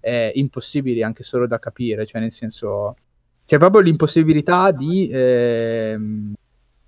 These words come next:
di trasferire questa, questa novità, secondo me.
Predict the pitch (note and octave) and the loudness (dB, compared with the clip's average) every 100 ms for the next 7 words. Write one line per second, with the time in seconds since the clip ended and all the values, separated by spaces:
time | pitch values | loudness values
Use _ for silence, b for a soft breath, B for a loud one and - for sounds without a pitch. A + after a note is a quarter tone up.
0 | _ _ _ _ C#3+ C#3 D3 - D#3 F3+ | _ _ _ _ 0 4 4 6 8 8
1 | E3+ C3+ - B2+ A2 C3 B2+ B2 A#2 B2+ | 8 2 2 0 0 -4 -2 -2 0 0
2 | A#2+ - A#2+ A2 G#2+ G#2 | 0 -6 -6 -4 -4 -8